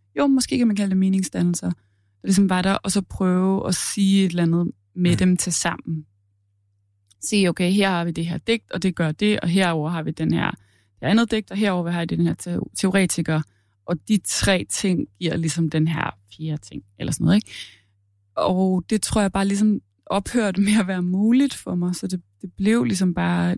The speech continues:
Speaker 1: netop en søgen efter sådan en mere basal, sådan, "Nå, men hvad med den første meningsdannelse, ikke?
Speaker 2: Mm.
Speaker 1: Hvad med den første sætning på en måde? Hvordan, hvordan kommer den til verden?" Det var nok sådan noget, der gjorde, at jeg, at jeg tænkte, "Okay, men nu må jeg,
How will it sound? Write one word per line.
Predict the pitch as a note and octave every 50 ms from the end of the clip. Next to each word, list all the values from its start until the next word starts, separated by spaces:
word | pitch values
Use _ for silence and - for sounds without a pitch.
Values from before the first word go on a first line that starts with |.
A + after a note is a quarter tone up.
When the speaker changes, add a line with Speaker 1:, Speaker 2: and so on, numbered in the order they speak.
| - - -
Speaker 1:
netop | F#3+ F#3 F#3 G3 F#3
en | - F#3+ F#3
søgen | E3+ - - G3+ G3 G#3 A3 G#3+
efter | G3 F3+ - - F3+
sådan | F3 - F#3
en | F3 E3+ E3+ E3 E3+
mere | E3+ F3 F3+ F3+
basal, | - F#3 F3+ - - - B3 B3 A#3 - G#2+ -
sådan, | - - F#3 F3 E3 - - _ _ _ _ _ _ _
"Nå, | - F#3+
men | F#3 F3
hvad | D#3+ F3
med | F3+ G3+ G#3
den | F#3 F#3 E3
første | - - G3 G#3+ A3+ - - - C#4+ A#3+ - - _ _ _ _ _ _ _
meningsdannelse, | - F#3+ F#3+ E3+ D#3+ D#3+ E3 E3 D#3 - - E3+ D#3+ D3+ D3+ D#3 D#3+ - - G3+
ikke? | G#3 G3+ - _ _ _ -
Speaker 2:
Mm. | - F#2
Speaker 1:
Hvad | F3+ F#3 F#3
med | G3 G#3+
den | G3 G3 F3 E3
første | - - F#3+ G#3 A3 - - C4+
sætning | - - F3+ D3+ - - - D#3 D#3+ D#3+ D3 - _ _ _ _ _ _
på | - F3
en | E3+ E3
måde? | D#3+ D#3+ D#3+ D#3 D#3+ D#3+ D#3+ - _ _ _ _ _ _ _
Hvordan, | - G3 G3 - F3+ F#3 F#3+ G3+ G#3 G3+ G3+ - _ _ _ _ _ _ _ _ _ _ _ _
hvordan | - F3+ - F#3 F#3 G3
kommer | G3+ - G#3+ G3 F#3 F3
den | F3 F#3+ G3 - - - _ _ _ _ _ _
til | F#3 F3+
verden?" | F3 E3+ E3+ E3+ F3 F#3 F#3 - _ _ _ _
Det | - F#3+
var | G3 G3+
nok | G3+ G3+ G3+ -
sådan | - - G#3
noget, | G3+ G3 F#3+
der | G3+ G3
gjorde, | F#3 - F#3 F#3 F#3+ G3+ G3+
at | F#3+ F3+
jeg, | F#3 F#3 F#3 - - - _ _
at | - F3
jeg | F3 E3+ -
tænkte, | - - F#3 F#3 F#3 G#3
"Okay, | F#3+ - -
men | F3+ F3+ F3+
nu | F3+ F#3
må | F#3+ F#3+
jeg, | F#3+ F#3